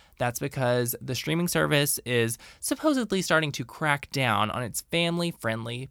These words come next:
brand. So that news was a red flag. A red flag that the adult Lizzie reboot we, the fans, want and were told we would be getting might not be working out on Disney Plus.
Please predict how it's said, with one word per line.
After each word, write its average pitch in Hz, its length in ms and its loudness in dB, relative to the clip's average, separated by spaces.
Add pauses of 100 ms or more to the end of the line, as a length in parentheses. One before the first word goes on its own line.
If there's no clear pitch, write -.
brand. - 640 -8 (540)
So - 160 2
that 262 180 10
news 254 200 2
was 190 100 2
a 185 80 4
red 147 240 6
flag. 76 340 0 (300)
A 170 100 4
red 185 260 2
flag 139 600 4
that 120 500 4
the 139 180 -2
adult 143 480 2
Lizzie 135 320 -2
reboot 117 720 0
we, 160 560 -2
the 143 220 -2
fans, 127 760 0
want 113 560 -2 (140)
and 117 480 -2
were 131 160 -2
told 147 480 2
we 135 160 -2
would 123 140 0
be 123 100 -2
getting 117 520 -2 (180)
might 143 280 0
not 160 160 -2
be 165 140 -2
working 123 420 -2
out 101 300 0
on 123 140 -6
Disney 117 320 -6
Plus. - 560 -4